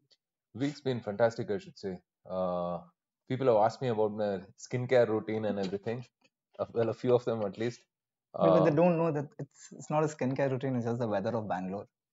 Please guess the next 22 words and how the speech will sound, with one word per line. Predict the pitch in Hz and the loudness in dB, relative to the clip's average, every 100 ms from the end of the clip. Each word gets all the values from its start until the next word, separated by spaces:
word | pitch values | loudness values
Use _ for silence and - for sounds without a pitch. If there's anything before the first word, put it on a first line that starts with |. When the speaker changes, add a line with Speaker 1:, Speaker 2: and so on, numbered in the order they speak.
| - | -4
Speaker 1:
It's | 147 127 | -2 0
a | 123 | 0
natural | 117 120 143 | 0 0 -2
glow. | 110 95 90 82 _ - | -4 -2 -2 -2 _ 0
No, | 139 | 4
but | 139 135 | 8 8
I, | 131 135 | 8 8
I | 123 131 | 6 4
think, | 170 135 | 2 6
yeah, | 131 110 | 10 10
I | 101 | 8
mean, | 127 120 | 0 0
couple | 131 - | 0 4
of | 143 | 4
days | 123 131 123 | 6 4 4
in | 123 | 0
the | 117 | 0
sauna | 110 107 113 113 | 2 0 0 -2
maybe, | 110 101 117 120 _ _ _ - - | -2 -4 -6 -8 _ _ _ -14 -6
right? | - - | 0 0
Speaker 2:
<laughs> | - - - | -2 -18 -20
Okay. | - | -16